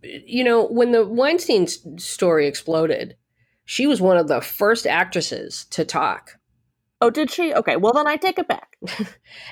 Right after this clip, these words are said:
Speaker 1: And, and of course, she got shit for it.
Speaker 2: Oh, yeah.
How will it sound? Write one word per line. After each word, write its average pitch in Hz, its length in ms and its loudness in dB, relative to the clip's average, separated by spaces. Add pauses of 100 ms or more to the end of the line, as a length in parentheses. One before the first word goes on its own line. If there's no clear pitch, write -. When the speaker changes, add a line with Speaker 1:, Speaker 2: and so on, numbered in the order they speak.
Speaker 1:
And, 165 200 0
and - 60 0
of 180 100 0
course, 247 600 2 (120)
she - 200 -2
got 165 140 2
shit 185 180 2
for 123 240 -4
it. - 180 -12 (840)
Speaker 2:
Oh, 208 320 -2
yeah. 147 260 -6